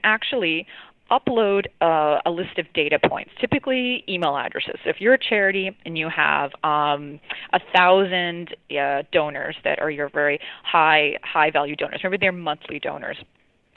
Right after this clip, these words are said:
and you want to encourage them to do something else. Maybe you want to encourage those donors to register for an event, or maybe you want to encourage them to increase their monthly donation. You can upload that list inside, uh, the social network, let's say Facebook in this case,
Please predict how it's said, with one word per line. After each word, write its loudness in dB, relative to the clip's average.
and 4
you -4
want -2
to -8
encourage -4
them -2
to -8
do -10
something -4
else. 0
Maybe -2
you -4
want 0
to -8
encourage -4
those -4
donors -8
to -8
register -2
for 2
an 4
event, 2
or 4
maybe 4
you 0
want -2
to -8
encourage -2
them -4
to -6
increase -6
their 0
monthly -4
donation. 0
You 2
can 0
upload 8
that 2
list -4
inside, -4
uh, 0
the -6
social -4
network, -6
let's -4
say 0
Facebook -4
in -4
this -4
case, -4